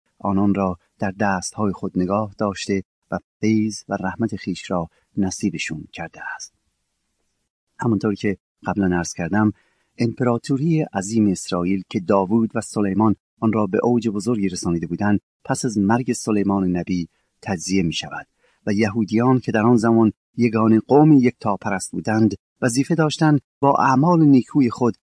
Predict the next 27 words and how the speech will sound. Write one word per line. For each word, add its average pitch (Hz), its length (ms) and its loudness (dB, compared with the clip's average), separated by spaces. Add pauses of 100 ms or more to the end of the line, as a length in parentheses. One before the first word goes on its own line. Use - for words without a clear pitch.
(120)
بت 139 200 6
پرستان 127 500 0
را 120 220 2
به 107 80 -10
سوی 120 260 -2
یکتاپرستی 95 920 -6 (220)
هدایت 90 420 -2
کنند. - 380 -12 (920)
ولی 104 280 -2 (480)
خود 117 260 -4
گرفتار 101 520 -2
شهوت 101 500 -6
گردیده 110 480 -2 (280)
و 120 60 -2
تحت 139 540 -4
تأثیر 120 560 -4
ملل‌های 110 640 0
مجاور 95 580 0 (280)
به 113 180 -2
بت 110 120 -2 (100)
پرستی 107 440 -4
روی 90 180 -4
می‌آورند 82 540 -4 (220)
و 123 60 2
همرنگ 101 640 -2
جماعت 85 500 -2
می‌شن، - 300 -8